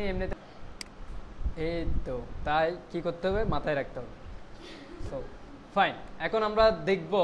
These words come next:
আমরা কি দেখছি, আহ, thumbnail কীভাবে ইউজ করতে হয় সেটা দেখছি। আমরা দেখছি হচ্ছে, আহ, image size কীভাবে অ্যাড করতে হয়। So আমরা যেহেতু একটা অ্যাড করতে পারছি,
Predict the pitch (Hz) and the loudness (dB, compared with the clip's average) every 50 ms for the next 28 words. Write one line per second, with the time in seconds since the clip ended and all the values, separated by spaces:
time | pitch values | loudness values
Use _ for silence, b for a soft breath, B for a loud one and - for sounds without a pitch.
0 | 170 202 - - - - - - 160 180 202 202 214 196 185 190 - 233 247 - | 6 4 2 -2 -6 -8 -6 -6 -4 -4 -4 -4 -2 -2 -2 -2 -2 -2 -4 -2
1 | - - - - - - - - - 143 135 135 135 127 127 123 - - - - | 0 0 0 0 -2 -2 -4 -4 -2 0 0 2 2 0 0 0 -2 -2 -2 -2
2 | - - - - - 175 185 190 202 208 220 226 214 214 196 190 175 175 170 170 | -2 -2 -2 0 4 4 4 4 4 2 2 2 2 2 2 2 2 0 -2 -4
3 | - 165 151 139 160 151 147 151 135 135 131 - - - 175 180 202 - - - | -6 -10 -8 -6 -6 -6 -6 -6 -6 -6 -6 -6 -6 -8 -8 -10 -10 -10 -12 -14
4 | - - - - - - - 135 160 175 165 180 180 - - 185 175 - - - | -16 -18 -20 -20 -20 -16 -10 -6 -4 -2 0 0 0 0 0 -2 -4 -4 -2 0
5 | 185 180 175 170 - - - - - - - - - - - - - 131 131 123 | 2 2 2 2 0 -2 -6 -6 -6 -6 -4 -2 -2 -2 -2 -2 -2 -2 -2 -2
6 | 123 123 120 120 123 - - - - - - - - - - - - - - 170 | 0 -2 -2 -2 -4 -4 -4 -4 -2 -2 -2 0 -2 -4 -4 -8 -14 -12 -8 -4
7 | 170 196 214 202 208 220 214 208 208 - 202 185 185 165 170 156 156 - - 165 | -2 0 0 0 4 4 4 4 4 2 0 0 2 4 4 4 4 2 -2 -8
8 | - - 151 139 143 165 - - - - 190 185 185 185 196 208 196 208 202 208 | -6 -4 -2 -2 -2 -2 -6 -8 -4 2 4 4 4 4 4 2 2 2 2 2
9 | 190 185 180 - 220 202 202 196 202 208 190 - - 208 180 202 190 - - | 2 2 2 4 4 4 4 2 0 -6 -8 -6 -6 -4 -4 -4 -4 -4 -4